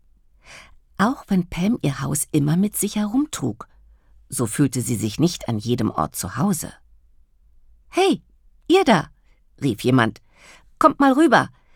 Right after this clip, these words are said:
wir könnten Hilfe gebrauchen.“ Püppi wollte in keinen anderen Garten mehr,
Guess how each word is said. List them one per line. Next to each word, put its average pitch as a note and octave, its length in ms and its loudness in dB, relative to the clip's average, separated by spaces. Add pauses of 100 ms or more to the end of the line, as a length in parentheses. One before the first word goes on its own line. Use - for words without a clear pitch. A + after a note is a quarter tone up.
(220)
wir A3+ 120 -2
könnten - 280 2
Hilfe C#4 320 2
gebrauchen.“ C#3 580 0 (1500)
Püppi G3+ 380 0
wollte B2+ 280 0
in - 140 -6
keinen A2+ 260 -4
anderen A#2+ 420 -2
Garten A2+ 320 -4
mehr, A2+ 220 0